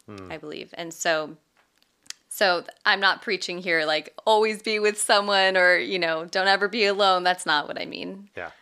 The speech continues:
Speaker 2: Um, but I definitely am an advocate, advocate of community.
Speaker 1: Most definitely.
Speaker 2: Yeah.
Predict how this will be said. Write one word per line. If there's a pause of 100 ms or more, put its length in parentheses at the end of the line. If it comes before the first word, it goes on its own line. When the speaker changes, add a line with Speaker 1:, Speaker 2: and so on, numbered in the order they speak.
(200)
Speaker 2:
Um,
but
I
definitely
am
an
advocate, (200)
advocate
of
community. (340)
Speaker 1:
Most
definitely.
Speaker 2:
Yeah.